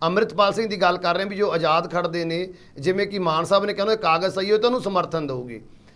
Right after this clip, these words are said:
ਮਾਨ, ਅ, ਅੰਮ੍ਰਿਤਸਰ, ਸ਼੍ਰੋਮਣੀ ਅਕਾਲੀ ਦਲ ਅੰਮ੍ਰਿਤਸਰ ਉਹਨਾਂ ਨੂੰ ਸਮਰਥਨ ਦੇਗਾ। ਦੂਸਰੇ ਪਾਸੇ ਕਾਂਗਰਸ ਦਾ ਹੀ ਵੱਡਾ ਲੀਡਰ, ਕਾਂਗਰਸ ਦਾ ਵੱਡਾ ਧਾਕੜ ਲੀਡਰ ਸੁਖਪਾਲ ਸਿੰਘ ਖਹਿਰਾ ਉਹਨਾਂ ਦੀ ਹਮਾਇਤ ਦੇ ਵਿੱਚ ਚੋਣ ਪ੍ਰਚਾਰ ਦੀ ਗੱਲ ਕਰਦੇ ਨਜ਼ਰ ਆ ਰਹੇ ਨੇ।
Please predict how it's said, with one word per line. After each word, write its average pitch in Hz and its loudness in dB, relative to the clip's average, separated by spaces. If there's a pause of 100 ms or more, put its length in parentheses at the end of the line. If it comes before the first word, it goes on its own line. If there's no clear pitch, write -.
(180)
ਮਾਨ, 190 6
ਅ, 247 2
ਅੰਮ੍ਰਿਤਸਰ, 214 4
ਸ਼੍ਰੋਮਣੀ 202 0
ਅਕਾਲੀ 208 2
ਦਲ 214 2
ਅੰਮ੍ਰਿਤਸਰ 185 0
ਉਹਨਾਂ 214 -2
ਨੂੰ 233 -4
ਸਮਰਥਨ 165 -2
ਦੇਗਾ। 202 2 (320)
ਦੂਸਰੇ 233 8
ਪਾਸੇ 269 8 (580)
ਕਾਂਗਰਸ 254 4
ਦਾ 277 10
ਹੀ 269 10
ਵੱਡਾ 208 8
ਲੀਡਰ, 165 0
ਕਾਂਗਰਸ 208 2
ਦਾ 240 6
ਵੱਡਾ 202 6
ਧਾਕੜ 214 2
ਲੀਡਰ 202 0 (200)
ਸੁਖਪਾਲ 190 6
ਸਿੰਘ 226 -2
ਖਹਿਰਾ 233 6
ਉਹਨਾਂ 202 0
ਦੀ 202 0
ਹਮਾਇਤ 156 0
ਦੇ 185 -4
ਵਿੱਚ 185 -6
ਚੋਣ 151 -4
ਪ੍ਰਚਾਰ 165 0
ਦੀ 175 -6
ਗੱਲ 180 0
ਕਰਦੇ 180 -2
ਨਜ਼ਰ 185 0
ਆ 190 4
ਰਹੇ 202 -2
ਨੇ। 208 -4